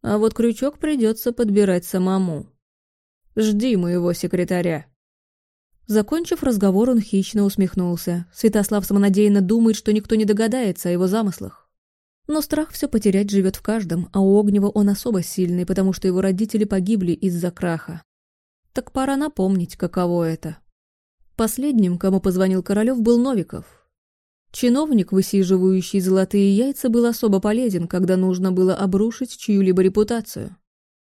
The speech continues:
Тройного удара Огнев не выдержит. Приползет умолять о пощаде, и тогда «Поговорим», прошептал Макар Артемович. От размышлений его отвлекла медсестра.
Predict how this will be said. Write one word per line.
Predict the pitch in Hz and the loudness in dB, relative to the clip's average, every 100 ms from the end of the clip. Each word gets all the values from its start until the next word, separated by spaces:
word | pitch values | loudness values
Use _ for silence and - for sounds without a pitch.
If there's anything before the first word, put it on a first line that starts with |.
| _ _ | _ _
Тройного | - 247 233 226 214 | -2 2 4 4 4
удара | 208 202 202 | 4 4 4
Огнев | 196 190 190 | 2 2 0
не | 190 | 0
выдержит. | 185 202 185 156 160 131 - _ _ _ _ - | 2 2 0 -6 -8 -12 -16 _ _ _ _ -4
Приползет | 269 277 277 277 214 | -2 -2 0 0 0
умолять | 175 175 180 185 | 0 0 0 -2
о | |
пощаде, | 190 196 - 262 202 175 | -4 -4 -4 -6 -4 -6
и | - 196 | -4 -2
тогда | 196 185 185 226 - _ _ _ _ _ _ - | -2 -2 -2 -4 -10 _ _ _ _ _ _ -6
«Поговорим», | 196 180 185 185 185 165 123 - _ _ _ _ _ _ _ | -4 0 0 0 0 -2 -4 -10 _ _ _ _ _ _ _
прошептал | 202 202 185 - 196 | -6 -4 -6 -4 -2
Макар | 240 208 175 185 | -2 -2 -6 -4
Артемович. | 190 175 175 170 160 160 - _ _ _ _ _ _ - | -6 -4 -4 -4 -6 -8 -18 _ _ _ _ _ _ -8
От | 220 | 0
размышлений | 240 233 240 - 311 339 302 | 2 2 2 0 -2 0 0
его | 226 | 0
отвлекла | 226 190 180 190 | 0 -2 0 2
медсестра. | 202 - 190 175 170 170 | 0 0 -6 -4 -4 -6